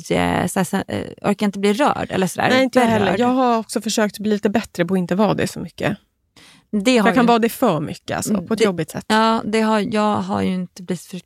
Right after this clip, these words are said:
Speaker 1: bättre på det. Jag är ju
Speaker 2: Nej.
Speaker 1: överdriven åt alla håll. Men det har varit så himla mycket känsla nu med <laughs> bröllopet och allting att jag orkar inte.
Speaker 2: Nej.
Speaker 1: Kan inte.
Speaker 2: Nej.
Speaker 1: Men vi vill väl egentligen bara tacka så jättemycket
Speaker 2: Ja.
Speaker 1: för att ni har lyssnat och, eh,
Speaker 2: Mm.
Speaker 1: eh, att ni har hejat på.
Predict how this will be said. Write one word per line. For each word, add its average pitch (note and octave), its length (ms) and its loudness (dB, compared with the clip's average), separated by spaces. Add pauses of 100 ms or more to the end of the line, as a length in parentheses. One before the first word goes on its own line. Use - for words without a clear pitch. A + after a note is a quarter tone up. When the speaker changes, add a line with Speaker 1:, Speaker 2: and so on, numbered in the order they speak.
(140)
Speaker 1:
bättre F3 280 -4
på - 100 -4
det. E3+ 60 2
Jag F3 140 2
är E3+ 60 2
ju E3+ 120 4
Speaker 2:
Nej. G#3+ 180 4
Speaker 1:
överdriven F3+ 400 0
åt - 80 -6
alla F3+ 200 0
håll. F#3 120 0
Men F#3+ 140 2
det G3 60 2
har G#3 60 2
varit G#3 160 -2
så F#3+ 100 -10
himla F#3+ 260 -4
mycket F#3 360 -4
känsla F#3+ 320 0
nu F#3 160 0
med F#3+ 180 0
<laughs> - 80 -2
bröllopet A#3 560 4
och F3+ 60 2
allting F#3+ 260 -2
att F#3 120 -8
jag G3+ 140 -2
orkar G3 180 -6
inte. F#3 280 -4 (320)
Speaker 2:
Nej. G#3+ 360 2
Speaker 1:
Kan A3 200 0
inte. G3+ 220 -8 (320)
Speaker 2:
Nej. A3 300 0 (200)
Speaker 1:
Men A3+ 200 4
vi A#3+ 140 4
vill A#3 260 2
väl G#3 240 2
egentligen G3+ 360 2
bara F#3+ 220 2
tacka F#3+ 340 -4
så G3 100 -2
jättemycket F#3+ 340 2
Speaker 2:
Ja. - 20 4 (120)
Speaker 1:
för G3 60 2
att G#3 60 0
ni F#3+ 80 0
har F#3 60 2
lyssnat - 580 -2
och, - 360 -4
eh, - 200 4
Speaker 2:
Mm. A3 400 0
Speaker 1:
eh, G3+ 160 0 (100)
att - 180 -6
ni F#3 100 -2
har F3+ 80 0
hejat F#3 320 -4
på. - 200 -6